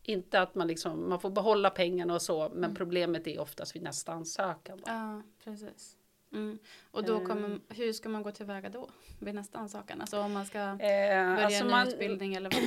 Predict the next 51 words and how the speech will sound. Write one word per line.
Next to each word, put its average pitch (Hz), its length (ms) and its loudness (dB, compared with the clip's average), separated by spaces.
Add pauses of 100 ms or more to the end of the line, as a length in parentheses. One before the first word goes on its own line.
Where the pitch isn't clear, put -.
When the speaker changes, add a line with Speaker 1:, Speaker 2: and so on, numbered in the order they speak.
Speaker 2:
det 220 40 2
Speaker 1:
<clears throat> - 0 -
man 233 120 4
Speaker 2:
nu 262 40 4
är. 269 40 10
Speaker 1:
gör 294 200 12
ju 277 140 4
en 254 120 4
ansökan 180 1080 4
och 180 220 -2
vi 170 280 4
berättar 165 440 4
då 156 100 0
kanske 160 340 0
att 165 120 -4
nej, 285 340 6
men 269 160 0
det 247 120 0
fattas, - 640 0
vi 180 120 0
säger 160 260 0
tio 156 340 0
poäng. - 400 -4 (100)
Speaker 2:
Mm. 214 260 -2 (300)
Speaker 1:
Eh, 160 580 -2
då 180 120 4
har 247 200 6
man 240 180 2
ju, 214 160 2
då 208 180 -4 (220)
får 240 160 -6
man 247 160 2
ju 233 80 4
läsa 214 320 6
in 233 220 6
de 240 120 2
här 151 100 4
tio 165 340 -4
poängen 160 680 -2 (560)
och 180 120 -2
sen 233 280 2
kan 185 160 2
man 151 120 0
få 156 240 -4
studiemedel 165 800 0
Speaker 2:
Okej. 175 40 4
Speaker 1:
igen 196 200 8
Speaker 2:
Mm. 156 120 2
Speaker 1:
i 151 60 -2
så - 160 -4
fall. - 220 -10